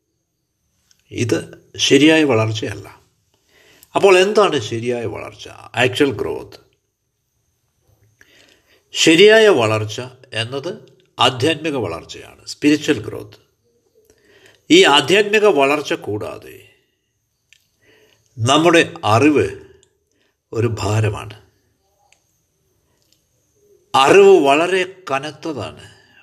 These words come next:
വളരെ ഭാരമുള്ളതാണ്. പക്ഷേ ഇതിൻ്റെ ആത്യന്തിക ലക്ഷ്യം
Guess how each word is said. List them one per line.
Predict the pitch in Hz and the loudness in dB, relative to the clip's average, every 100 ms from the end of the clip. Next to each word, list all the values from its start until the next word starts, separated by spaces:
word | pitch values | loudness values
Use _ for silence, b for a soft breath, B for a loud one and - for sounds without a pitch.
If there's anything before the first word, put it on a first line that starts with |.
| b - | b -6
വളരെ | 107 127 147 143 | 0 2 2 0
ഭാരമുള്ളതാണ്. | 107 131 156 156 139 104 95 - _ _ _ _ _ _ _ _ _ _ _ _ _ _ _ _ _ _ _ _ _ _ _ _ _ _ - | 0 -2 -2 -6 -10 -12 -14 -20 _ _ _ _ _ _ _ _ _ _ _ _ _ _ _ _ _ _ _ _ _ _ _ _ _ _ -2
പക്ഷേ | 156 151 202 185 | -2 2 0 0
ഇതിൻ്റെ | 131 180 185 214 - - _ _ _ _ _ _ _ - | 0 0 2 2 0 -12 _ _ _ _ _ _ _ -2
ആത്യന്തിക | 107 135 135 196 196 190 190 165 135 | 0 2 0 -4 -4 -4 -8 -6 -8
ലക്ഷ്യം | 113 107 - 104 | -8 -12 -16 -16